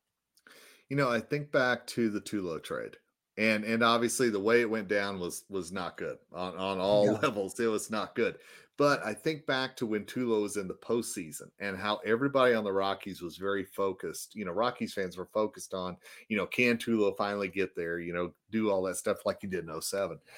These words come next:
Speaker 1: And I think that that's, that's kinda what I saw with the Broncos and Von Miller as well. I mean, a little bit different scenario, but still, I think Denver's really good about rooting for guys that treated the sports city well.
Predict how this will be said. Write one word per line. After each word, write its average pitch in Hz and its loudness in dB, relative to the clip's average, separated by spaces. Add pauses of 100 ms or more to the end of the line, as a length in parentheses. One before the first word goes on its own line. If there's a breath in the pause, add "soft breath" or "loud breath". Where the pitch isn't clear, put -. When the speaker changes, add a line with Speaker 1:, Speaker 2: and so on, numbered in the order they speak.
(280 loud breath)
Speaker 1:
And 117 0
I 117 2
think 151 -2
that 127 4 (720)
that's, 135 2 (160)
that's 120 6
kinda 165 4
what 135 8
I 101 6
saw 107 4
with 98 2
the 90 -6
Broncos 92 0
and 87 -10
Von 85 -2
Miller 78 -6
as 69 -12
well. - -8 (100)
I 87 -10
mean, 95 -4
a 101 -4
little 120 8
bit 127 4
different 107 0
scenario, 92 0
but 90 -12
still, 120 4 (360 loud breath)
I 131 0
think 175 0 (120)
Denver's 127 4
really 107 4
good 104 4
about 98 2
rooting 113 2
for 107 -4
guys 92 0
that 95 -10
treated 104 -2 (260)
the 98 -4
sports - -4
city 90 -2
well. 80 -8